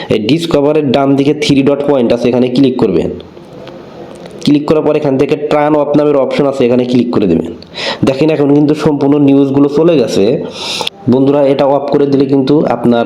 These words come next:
ফোনের ব্যাটারি অনেকটা সেভ হবে। বন্ধুরা, দুইটি সেটিং হয়ে গেল। এরপর তিন নাম্বার যে সেটিংটা দেখাবো, তার জন্য আপনারা উপরের দিকে যে একটি অপশন আছে, এখানে ক্লিক করে দিবেন।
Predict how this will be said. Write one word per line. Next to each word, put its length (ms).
ফোনের 340
ব্যাটারি 300
অনেকটা 280
সেভ 160
হবে। 180
বন্ধুরা, 280
দুইটি 280
সেটিং 200
হয়ে 180
গেল। 120
এরপর 220
তিন 200
নাম্বার 280
যে 140
সেটিংটা 400
দেখাবো, 260
তার 180
জন্য 180
আপনারা 280
উপরের 340
দিকে 220
যে 120
একটি 140
অপশন 280
আছে, 180
এখানে 240
ক্লিক 240
করে 120
দিবেন। 260